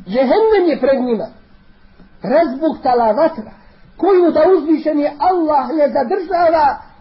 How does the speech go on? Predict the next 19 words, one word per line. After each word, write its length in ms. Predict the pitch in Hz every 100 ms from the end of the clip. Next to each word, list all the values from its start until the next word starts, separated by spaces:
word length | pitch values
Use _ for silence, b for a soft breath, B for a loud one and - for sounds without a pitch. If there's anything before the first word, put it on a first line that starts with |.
| _ _ _ _ - _
sve 320 | - - 320
bi 140 | 320 285 -
spalila 520 | 254 247 262 233 160 - - - _ - -
i 140 | 214
raspala 540 | 285 339 - 311 285
bi 100 | 262
se 140 | 240 254
od 140 | 254
te 140 | 262 220
žestine. 580 | 226 - 311 320 277 - - - _ - - - _ - _ _ _ _ - - -
Tekadu 760 | 269 240 311 330 269 294 247 - - - - _ -
temejezu 800 | 262 240 269 415 370 359 240 269
minel 300 | 226 185 180
gajz. 240 | 202 160 - - - - - _ - - _ _ _ _
Umalo 580 | 302 370 392 359 330 277 - - _ - - _ - _ _ - - - -
da 200 | 175 240
se 120 | 247 254
ne 120 | 247
raspadne 760 | 269 381 - 359 311 302 254